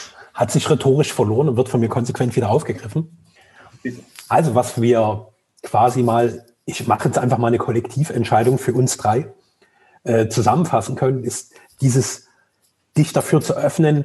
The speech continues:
Speaker 1: was kommt. Und es kann sein, es kommt von hinten, es kann sein, es kommt von vorn und es wird dich auf jeden Fall weiterbringen. Und auch zu beachten, wenn's Hosenträger sind,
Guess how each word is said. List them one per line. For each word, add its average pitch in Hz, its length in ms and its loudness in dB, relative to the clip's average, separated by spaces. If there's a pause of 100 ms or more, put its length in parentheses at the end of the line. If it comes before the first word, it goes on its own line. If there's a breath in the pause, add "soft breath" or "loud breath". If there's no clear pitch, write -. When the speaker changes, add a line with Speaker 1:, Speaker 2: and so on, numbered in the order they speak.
(160)
Speaker 1:
was - 200 -6
kommt. 131 480 -2 (300)
Und 127 120 -2
es - 60 -10
kann 143 160 0
sein, 160 140 4
es - 80 0
kommt 143 220 0
von 127 100 0
hinten, 151 300 2
es 170 100 -2
kann 143 200 -2
sein, 143 260 0
es 135 100 -8
kommt 135 220 -2
von 113 160 -4
vorn 160 540 -2 (260 loud breath)
und 127 100 0
es 127 120 -4
wird 165 160 2
dich 160 120 0
auf 127 140 -6
jeden 127 220 0
Fall 123 280 0
weiterbringen. 117 800 -2 (680)
Und 151 160 2
auch - 120 0
zu 120 180 0
beachten, 131 840 -4
wenn's 123 260 2
Hosenträger 139 560 2
sind, 147 320 2